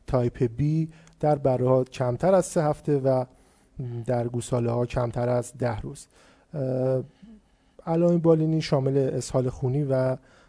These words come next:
اه، یک، اه، انتروکولایتیس هموراژیک است. این محدودیتی که در سن اتفاق می‌افته برمیگرده به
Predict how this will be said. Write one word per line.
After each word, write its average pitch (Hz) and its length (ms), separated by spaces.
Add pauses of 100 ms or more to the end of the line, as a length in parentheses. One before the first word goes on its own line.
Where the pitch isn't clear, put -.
(120)
اه، 117 340 (220)
یک، 127 440
اه، 113 300 (880)
انتروکولایتیس 123 880
هموراژیک 120 800
است. - 220 (380)
این 226 340
محدودیتی 175 760
که 165 160
در 143 260 (300)
سن 175 460 (280)
اتفاق 135 500
می‌افته 127 400
برمیگرده 143 680
به 117 280